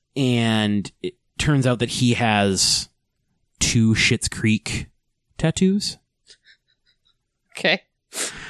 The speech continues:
Speaker 1: Um, one of them is the roses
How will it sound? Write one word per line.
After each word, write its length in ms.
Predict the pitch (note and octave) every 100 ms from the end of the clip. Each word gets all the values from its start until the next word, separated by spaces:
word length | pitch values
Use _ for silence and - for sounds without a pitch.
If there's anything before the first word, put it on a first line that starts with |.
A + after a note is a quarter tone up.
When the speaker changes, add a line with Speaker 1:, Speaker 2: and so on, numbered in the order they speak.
| - -
Speaker 1:
Um, 380 | A2+ G#2 G#2
one 140 | G#2+ A2
of 120 | G#2+
them 640 | A2+ A2 A2 A2+ A2 A2 _ _
is 580 | A#2 A2 G#2 G2+ F#2 F#2
the 140 | - G2+
roses 1000 | F#2 F#2+ F#2+ G2+ C3+ D3 D#3 - -